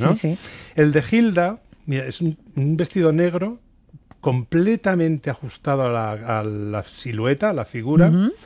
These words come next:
Speaker 1: pegado al cuerpo y anudado sobre una cadera y sin nada de adornos. Que,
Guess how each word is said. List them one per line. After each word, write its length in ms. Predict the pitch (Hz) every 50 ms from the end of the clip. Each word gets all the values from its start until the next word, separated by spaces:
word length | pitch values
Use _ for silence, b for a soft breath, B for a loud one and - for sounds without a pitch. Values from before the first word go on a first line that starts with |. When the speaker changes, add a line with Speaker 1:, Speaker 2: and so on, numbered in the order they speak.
| b b b b b b b b b b b - -
Speaker 1:
pegado 340 | 147 127 113 135 139 143 147
al 80 | 135 -
cuerpo 340 | - 160 160 160 214 214 196
y 160 | 170 143 147
anudado 520 | 139 143 147 143 147 147 208 220 220 233
sobre 240 | - - 175 156 202
una 120 | 202 202
cadera 380 | - 185 180 190 214 226 254 233
y 100 | 175 165
sin 380 | - - - 151 135 139 147 151
nada 280 | 180 202 214 202 208 165
de 80 | 143 131
adornos. 440 | 117 120 113 101 107 104 98 - b b b b b b b b b
Que, 300 | - 151 147 147 - -